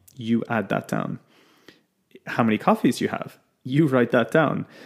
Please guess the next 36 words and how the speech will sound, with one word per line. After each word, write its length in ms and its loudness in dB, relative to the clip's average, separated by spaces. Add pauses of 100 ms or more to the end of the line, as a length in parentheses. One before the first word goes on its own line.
(220)
And 160 4
I 60 6
guarantee 500 4
you, 160 4
if 140 -4
you 60 0
do 260 2
that, 440 -2 (340)
uh, 160 -2
and, 220 -6
or 160 -2
secondly, 640 0
that 160 -6
you 480 -2 (200)
get 180 -2
something 260 -2
like 200 -2
MyFitnessPal, 1000 -4
which 180 -6
I 60 -2
highly 260 -2
recommend 640 -2
if, 240 -6 (280)
if 200 -10
you're 100 0
new 300 0
to 120 -6
tracking 520 -4
food, 400 0 (1400)
is 160 -2
to 100 -6
write 220 2
down 180 -2
what 140 -2
you 160 -4
eat. 280 -12